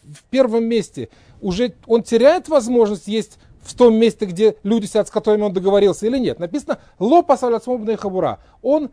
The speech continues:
не сделал себя непригодным потом есть это вместе со всеми. То есть запрет есть в двух разных местах, это когда уже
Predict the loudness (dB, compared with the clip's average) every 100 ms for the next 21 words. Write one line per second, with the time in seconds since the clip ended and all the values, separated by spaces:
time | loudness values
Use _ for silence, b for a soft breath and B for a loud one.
0 | _ -6 -4 -4 -6 -4 -4 -4 -4 -4
1 | -4 -8 -4 -4 -4 -6 -6 -4 -6 -4
2 | -8 -8 -8 -6 -6 -6 -8 -6 -6 -6
3 | -8 -6 -6 -6 -8 -8 -10 -12 -8 -4
4 | -4 -6 -10 -4 -4 -4 -8 -6 -4 -4